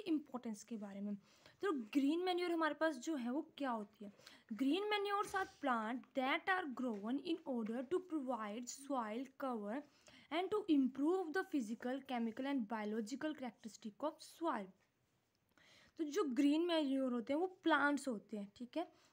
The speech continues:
ग्रीन मैन्योर्स प्लांट होते हैं जिसको हम जो है ग्रो करते हैं अपनी सॉइल में,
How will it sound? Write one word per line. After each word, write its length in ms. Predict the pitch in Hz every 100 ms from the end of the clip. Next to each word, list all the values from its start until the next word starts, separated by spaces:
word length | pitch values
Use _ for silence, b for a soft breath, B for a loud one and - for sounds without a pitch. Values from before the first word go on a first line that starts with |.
| _
ग्रीन 220 | 240 247
मैन्योर्स 400 | 269 277 285 339 -
प्लांट 340 | - 247 247 277
होते 220 | 262 -
हैं 80 | 311
जिसको 300 | 277 - 330
हम 200 | 320 320
जो 100 | 302
है 80 | 415 - b b b b b
ग्रो 360 | 226 302 359 415
करते 260 | 415 381 392
हैं 80 | 381
अपनी 280 | 381 370 480 - _ _ _ _ -
सॉइल 460 | - 294 240 220
में, 200 | 214 196